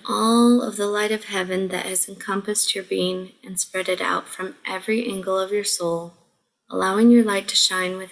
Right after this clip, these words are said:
heaven's rays. And as you spread your light, a thick wave of light returns back to you tenfold, renewing and illuminating your spine and your shine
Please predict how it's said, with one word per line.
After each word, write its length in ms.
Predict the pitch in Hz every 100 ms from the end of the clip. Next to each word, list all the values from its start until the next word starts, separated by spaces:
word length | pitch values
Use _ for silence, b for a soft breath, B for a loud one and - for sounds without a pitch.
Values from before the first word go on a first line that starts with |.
| -
heaven's 380 | 185 185 180 180
rays. 460 | 175 175 175 - - _ _ _ _ _ _ -
And 80 | 190
as 160 | 185
you 60 | 202
spread 340 | - 196 202
your 160 | 226 233
light, 320 | 196 185 - -
a 100 | 180
thick 460 | - 208 220 -
wave 180 | 202 196
of 160 | 208 196
light 320 | 185 180 -
returns 460 | 185 - 190 185
back 320 | - 185 185 -
to 160 | -
you 80 | 202
tenfold, 680 | 202 - 185 175 - 90 - - _ _ _ _ -
renewing 600 | 208 202 202 214 233 233
and 140 | 202
illuminating 680 | 190 190 196 196 190 190 190
your 80 | 180
spine 580 | - - 185 180 185 185 _ _ _ _ _ _ b b _ _
and 140 | - 190
your 100 | 185
shine 600 | - 185 175 165 165